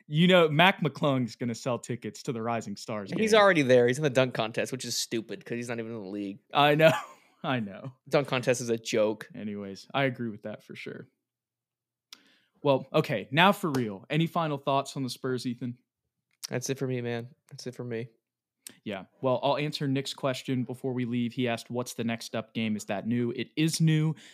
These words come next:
Speaker 1: and it's basically, it's very similar to the Rising Stars game, but it's just all G League players. So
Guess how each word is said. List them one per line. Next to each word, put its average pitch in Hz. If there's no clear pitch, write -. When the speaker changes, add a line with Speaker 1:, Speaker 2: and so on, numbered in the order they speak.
Speaker 1:
and 123
it's 127
basically, 131
it's -
very 139
similar 117
to 110
the 127
Rising 110
Stars 110
game, 113
but 127
it's 123
just -
all 117
G 101
League -
players. -
So 101